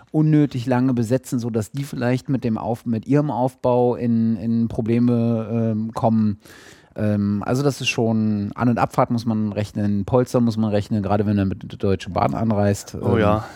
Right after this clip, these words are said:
Speaker 2: ähm, dann, dann auch gerne mal Polster von Tagen. <laughs>
Speaker 1: Genau.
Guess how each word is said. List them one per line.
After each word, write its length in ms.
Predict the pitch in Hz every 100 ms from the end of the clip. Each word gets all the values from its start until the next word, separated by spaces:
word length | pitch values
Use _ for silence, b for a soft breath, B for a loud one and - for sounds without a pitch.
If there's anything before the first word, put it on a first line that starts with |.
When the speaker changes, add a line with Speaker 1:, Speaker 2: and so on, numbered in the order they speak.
| B -
Speaker 2:
ähm, 320 | 113 104 110 -
dann, 280 | 123 117 123
dann 200 | 123 123
auch 160 | 120 120
gerne 160 | 120
mal 80 | 120
Polster 380 | - 123 120 135
von 160 | 117 113
Tagen. 400 | 131 131 151 151
<laughs> 60 | -
Speaker 1:
Genau. 360 | 160 104 285